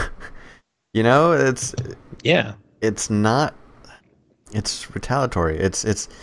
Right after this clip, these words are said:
Speaker 1: it's scary as shit, and you can't run away from it. They know where you're at at all times. It's
Speaker 2: Yeah.
Speaker 1: already in place, but they're just being really nonchalant about it, not, not giving you the full story on it.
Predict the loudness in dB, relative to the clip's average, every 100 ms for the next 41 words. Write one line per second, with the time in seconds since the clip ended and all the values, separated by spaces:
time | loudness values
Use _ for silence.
0 | -20 -20 _ _ -8 -2 -2 0 2 2
1 | 0 0 -2 0 0 0 2 2 0 2
2 | 0 0 0 0 0 0 -2 -8 -2 0
3 | 2 2 2 2 4 4 4 0 -4 -4
4 | -8 -10 -18 -20 _ _ _ -2 0 4
5 | 6 6 6 4 2 2 2 0 2 4
6 | 6 4 0 0 0 2 2 4 4 2
7 | 0 -2 -4 0 0 0 0 4 4 2
8 | 0 -4 -4 -8 -14 -18 -4 -2 0 2
9 | 2 2 -2 -2 -2 -2 0 0 0